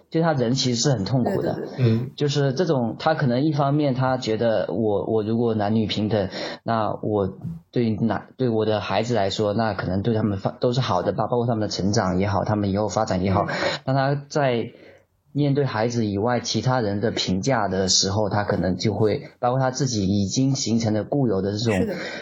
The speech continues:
Speaker 1: 呃，思-，思维逻辑来说，他其实是会有一些痛苦的
Speaker 2: 对的。
Speaker 1: 感受。
Speaker 2: 所以就是整个
Speaker 1: 我可以举一个，
Speaker 2: 大环境
Speaker 1: 其实我
Speaker 2: 你还是很困难的。
Speaker 1: 对的，我也，为什么就是刚刚雨欣讲了很多点，其实我是，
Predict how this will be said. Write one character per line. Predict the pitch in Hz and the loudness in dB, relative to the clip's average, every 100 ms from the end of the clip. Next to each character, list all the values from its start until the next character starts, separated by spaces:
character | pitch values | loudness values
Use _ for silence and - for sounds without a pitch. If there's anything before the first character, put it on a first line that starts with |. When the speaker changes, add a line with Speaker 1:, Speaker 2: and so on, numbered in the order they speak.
| - | -10
Speaker 1:
呃， | 104 101 98 95 | -4 0 0 0
思-， | 95 - 123 123 - | 0 0 2 0 -4
思 | - - | -8 -2
维 | 123 | 0
逻 | 113 104 | 0 0
辑 | 101 | 0
来 | 104 | 0
说， | 104 | 0
他 | 123 | 0
其 | 120 104 | 0 0
实 | 110 110 | 0 2
是 | - 123 117 110 | 2 2 0 0
会 | 139 | 0
有 | 107 | 0
一 | 98 | 0
些 | 117 | 0
痛 | 139 131 | 2 0
苦 | - 95 | 0 -2
的 | 95 90 - - | 0 0 -2 -4
Speaker 2:
对 | 220 185 | -6 -6
的。 | - - | -10 -6
Speaker 1:
感 | 104 98 | -4 0
受。 | 110 113 | 2 0
Speaker 2:
所 | 226 | 0
以 | 226 | -4
就 | - | -4
是 | 233 240 | -8 -4
整 | 220 | -2
个 | - | 0
Speaker 1:
我 | 143 | 2
可 | 156 | 2
以 | |
举 | 139 | 2
一 | 131 | 2
个， | 165 | 2
Speaker 2:
大 | 156 | 2
环 | 170 | 0
境 | 180 | 0
Speaker 1:
其 | |
实 | 180 196 185 - - - | 2 2 0 -6 -12 -2
我 | 143 - - - - - _ | -2 0 -6 -18 -20 -20 _
Speaker 2:
你 | - 170 | -10 -8
还 | 170 | -6
是 | 160 180 | -6 0
很 | 160 | 2
困 | |
难 | 135 123 | 2 2
的。 | 123 | 0
Speaker 1:
对 | 135 | -4
的， | - | -2
我 | 135 | 0
也， | 165 156 | 2 0
为 | 190 190 | 0 0
什 | 139 | 2
么 | 127 123 - - | 0 -2 -8 -8
就 | - | -2
是 | 139 135 127 | 0 0 0
刚 | 139 135 | 2 2
刚 | 135 139 | 2 2
雨 | 113 | 0
欣 | 101 127 127 123 | 0 0 0 0
讲 | 110 | 0
了 | 110 | 0
很 | 110 | 2
多 | 123 | 0
点， | 123 127 107 | 0 -2 -2
其 | 113 | 0
实 | 117 | 0
我 | 110 | 2
是， | 98 120 110 107 | 2 2 0 -2